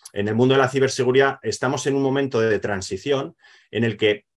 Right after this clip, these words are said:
digamos que antes había un poco una idea de que los malos estaban fuera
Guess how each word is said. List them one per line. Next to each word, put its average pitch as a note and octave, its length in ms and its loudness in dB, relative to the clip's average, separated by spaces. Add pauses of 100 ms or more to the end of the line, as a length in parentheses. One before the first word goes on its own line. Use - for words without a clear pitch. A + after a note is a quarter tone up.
(220)
digamos B2 340 2
que C3 140 2
antes C3+ 420 0
había C3+ 220 2
un C3 80 -6
poco C3+ 220 2
una C3 180 2
idea C3 280 4
de G#2 120 -4
que G2+ 140 -2
los G2 180 -6
malos C3+ 300 -2
estaban B2+ 380 0
fuera D3 400 -2